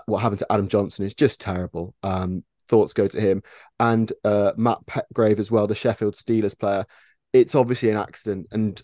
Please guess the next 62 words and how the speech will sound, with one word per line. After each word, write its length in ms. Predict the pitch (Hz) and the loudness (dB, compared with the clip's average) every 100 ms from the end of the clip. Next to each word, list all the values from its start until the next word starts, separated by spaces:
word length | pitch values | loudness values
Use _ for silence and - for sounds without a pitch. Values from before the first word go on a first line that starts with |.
| - | 0
I 100 | 117 | 2
hope 220 | 117 104 | 4 0
he 80 | 113 | -2
can 240 | 120 110 - | -4 -4 -4
learn 220 | 120 113 104 | 2 4 2
to 80 | |
play 160 | - 107 | 0 0
a 60 | 107 | 0
sport 380 | - 113 107 | -2 0 0
again 360 | 104 107 101 98 | 0 0 0 -2
and 140 | 101 | -4
love 260 | 107 104 107 | -2 -2 -2
it 80 | - | -4
again, 320 | 101 98 98 | -2 -2 -4
'cause 100 | - | 0
that 160 | 117 85 | 0 0
must 160 | 107 | -4
be 80 | 92 | -10
terrible. 460 | - 98 90 92 98 | -6 -4 -4 -6 -4
So 220 | 92 90 - - - _ _ - | -4 -4 -8 -20 -20 _ _ 6
thoughts 240 | 143 - | 6 6
and 100 | 117 | 2
prayers 300 | 120 107 - | 2 4 4
go 160 | 117 104 | 2 2
to 160 | - - | 0 0
everyone 480 | 120 110 107 101 | 0 0 0 -2
who 160 | 98 104 | -4 -8
was 320 | 104 98 - - _ | -8 -8 -12 -14 _
who's 140 | 117 | -2
been 120 | 110 101 | 2 2
affected 360 | - - - | 2 -2 -2
by 120 | 95 | -4
that. 140 | 95 76 | -2 -4
It's 100 | - | -4
absolutely 320 | 95 - - | -6 -8 -14
terrible. 360 | - 92 95 98 | -8 -6 -2 -2
And 80 | |
it 60 | 104 | 4
does 180 | 135 - | 4 4
put 140 | - | 0
in 80 | 104 | -2
perspective. 600 | - - 82 - 92 87 _ _ - - | -4 -4 -6 -4 -4 -4 _ _ -14 2
We've 120 | 123 | 6
lost 220 | 127 - | 6 4
three 180 | 127 104 | 2 2
nil 160 | 101 98 | 2 -2
to, 180 | 104 - | -4 -2
at 180 | 104 98 | -2 -2
Anfield. 440 | 101 - 104 101 - _ _ _ _ | -4 -2 0 0 -4 _ _ _ _
It's 160 | 127 139 | -2 2
not 120 | 127 | 2
the 100 | 113 | 2
end 100 | 107 | 0
of 60 | 101 | -2
the 60 | |
world. 340 | 107 104 104 - _ | 0 2 0 -2 _
Everyone's 340 | 127 117 113 - | 0 0 -2 -2
got 220 | 113 107 | -4 -2
back 180 | 104 - | -4 -4
happy. 380 | 104 - 104 | -6 -2 0
And 180 | 101 101 - _ _ _ - | 0 -4 -10 _ _ _ -2
yeah, 240 | 104 | -2